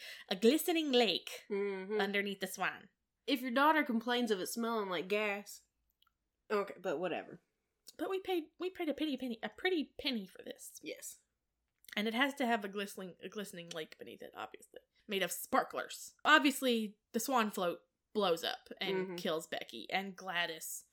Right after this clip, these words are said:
Speaker 1: loses it, which, I mean,
Speaker 2: Of,
Speaker 1: her
Speaker 2: uh,
Speaker 1: daughter was just
Speaker 2: expected.
Speaker 1: killed. It, it's,
Speaker 2: Yeah.
Speaker 1: it's, but it, it feels also like she lost her daughter and her chance to go to state.
Speaker 2: Mm-hmm.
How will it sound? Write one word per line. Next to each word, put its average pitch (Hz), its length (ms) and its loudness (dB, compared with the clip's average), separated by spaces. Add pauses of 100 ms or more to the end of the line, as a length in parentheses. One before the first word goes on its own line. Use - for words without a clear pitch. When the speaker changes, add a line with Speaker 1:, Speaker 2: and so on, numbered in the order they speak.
(500)
Speaker 1:
loses 170 480 -6
it, - 160 -6
which, 233 280 6
I 214 80 2
mean, 175 340 -4 (260)
Speaker 2:
Of, 196 240 2 (160)
Speaker 1:
her 240 180 6
Speaker 2:
uh, 247 60 10
Speaker 1:
daughter 208 340 10
was 175 160 4
just - 40 4 (120)
Speaker 2:
expected. 127 80 0
Speaker 1:
killed. 160 240 2
It, 196 140 -2
it's, - 420 -4
Speaker 2:
Yeah. 190 160 0
Speaker 1:
it's, - 220 -8 (680)
but 208 260 6
it, 330 120 12 (320)
it 233 140 -8 (100)
feels 233 280 6
also 214 380 0
like 170 220 4 (420)
she - 240 2
lost 196 260 2
her 226 80 2
daughter 185 240 2
and 185 260 -2
her 226 60 2
chance 196 340 -2
to 202 100 -4
go 196 100 -6
to - 80 -6
state. - 380 0 (160)
Speaker 2:
Mm-hmm. 185 340 -4